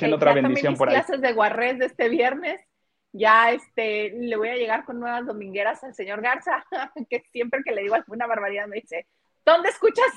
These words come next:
Speaker 2: <laughs> eso?".
Speaker 1: Mientras
Speaker 2: Y a
Speaker 1: no le
Speaker 2: últimas
Speaker 1: digas
Speaker 2: fechas le he tenido que decir, <laughs> "El Alejandro Maganda me dijo".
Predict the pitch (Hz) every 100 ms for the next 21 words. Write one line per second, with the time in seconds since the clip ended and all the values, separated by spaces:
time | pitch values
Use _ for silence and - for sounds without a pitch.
0 | - 523 - - 392 - _ - - 302
1 | 370 _ 339 - - - _ - - -
2 | - - - 160 190 202 247 254 254 330
3 | 359 349 294 285 - - - 311 311 302
4 | 302 302 302 294 285 277 277 - - 277
5 | - 262 214 _ 285 285 277 269 254 240
6 | 240 233 220 208 - 311 330 330 311 285
7 | 311 302 294 285 294 277 254